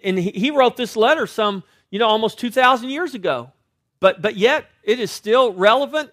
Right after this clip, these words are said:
as relevant today, uh, as it was then. Why? Because there's nothing new under the sun, the Bible says.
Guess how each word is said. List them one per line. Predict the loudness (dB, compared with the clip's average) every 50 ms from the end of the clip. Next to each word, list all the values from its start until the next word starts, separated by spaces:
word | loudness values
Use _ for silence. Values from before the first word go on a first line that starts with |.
| _
as | -6 -6 -6 -2
relevant | 0 0 0 0 -2 -4 -8 -10 -10
today, | -12 -10 -6 -4 -2 -2 -2 -2 -4 -8 _ _ _ _ _ _ _ _ _ _ -20 _ _ -6
uh, | -6 -4 -4 -6 -10 -16 -20 -20 _ _ _ _ _ _ _ -6
as | -4 -2
it | 0 2
was | 2 2 2 2 -2
then. | -8 -10 -10 -10 -12 -14 -18 _ _ _ _ _
Why? | 0 2 2 2
Because | 2 -2 -4 -4 -4 -4 -4 -6 -10 _ _ _ _
there's | -6 -2 0 0 0 0
nothing | -2 -2 -2 -2 -4 -8 -8 -8
new | -6 -4 -2 0
under | 0 0 -2 -6
the | -8 -8
sun, | -8 -8 -6 -6 -6 -6 -8
the | -8
Bible | -8 -8 -6 -6 -8 -10 -14
says. | -14 -14 -14 -14 -14 -16